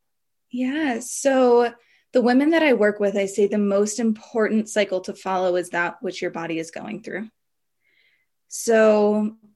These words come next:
it doesn't matter so much if we sync up with the moon right now. It can be a beautiful and an amazing spiritual experience to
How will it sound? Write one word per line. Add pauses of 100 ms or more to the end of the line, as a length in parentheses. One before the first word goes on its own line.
(560)
it
doesn't
matter
so
much
if
we
sync
up
with
the
moon
right
now.
It
can
be
a
beautiful
and
an
amazing
spiritual
experience (120)
to